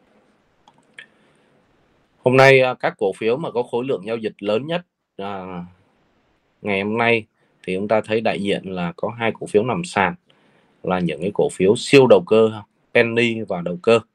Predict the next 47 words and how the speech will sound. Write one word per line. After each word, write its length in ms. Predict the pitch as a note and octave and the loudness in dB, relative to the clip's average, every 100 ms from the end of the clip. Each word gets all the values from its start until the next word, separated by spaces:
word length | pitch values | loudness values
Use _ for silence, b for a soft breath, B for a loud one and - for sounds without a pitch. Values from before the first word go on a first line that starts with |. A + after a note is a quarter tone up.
| _ _ _ _ _ - | _ _ _ _ _ -10
Trong 120 | G#2+ | 2
đó 120 | A2 | 2
H 120 | C3+ E3+ | 2 0
A 120 | B2 G#2+ | 0 2
G, 60 | G2+ G2 F2+ - _ _ _ | 2 2 -2 -10 _ _ _
à, 220 | - G2 F#2 | -10 -8 -8
khoảng 440 | G2 E2+ E2 G#2+ | -8 -8 -8 -2
vài 200 | G#2 G2+ | 0 0
phiên 220 | A#2+ A#2 | -2 -6
trước 260 | A2 C3+ - | 0 -2 -2
thì 380 | A2 F#2+ F2+ E2+ - | -4 -4 -4 -8 -10
mình 300 | F#2+ F#2 F2 | -8 -4 -4
đã 100 | E2+ | -6
cảnh 240 | - D2+ | -8 -4
báo 180 | F2+ G#2+ | 0 2
cho 80 | B2 | 2
anh 100 | A2 | 0
chị 220 | G2+ E2+ | 0 -2
là 180 | F#2 F2+ | -4 -8
H 100 | - G#2+ | -10 -10
A 80 | G#2+ | -8
G 100 | F#2 F2+ E2+ | 0 0 -2
nó 100 | F2+ | -2
tạo 160 | - - | -2 0
đỉnh, 220 | G#2 - F#2+ | 0 -2 0
đúng 140 | A2+ | 2
không? 100 | C3 - _ _ _ _ _ - | 2 -4 _ _ _ _ _ -6
Là 100 | F2+ | -2
cảnh 200 | E2 E2 | -2 0
báo 160 | F2+ G#2+ | 2 4
cho 100 | A#2+ | 4
mọi 180 | G2+ F#2+ | 2 0
người 200 | F#2 E2+ | 0 0
là 80 | |
cổ 180 | E2 D2 | -2 -6
phiếu 200 | - G2+ | 0 0
này 140 | B2+ G2 | 0 -4
nó 120 | F2+ | -4
sẽ 180 | - F2 | -4 -4
tạo 200 | F2+ C2+ | -4 -2
đỉnh 260 | D#2 E2 | -4 -4
và 120 | F#2+ F#2 | -4 -2
nguy 240 | A2 A#2 | 0 2
cơ 220 | B2 A#2 | 6 6
nó 140 | A2+ B2 | 6 2
rơi 240 | B2 G#2+ | 0 0
về 100 | G#2 | 0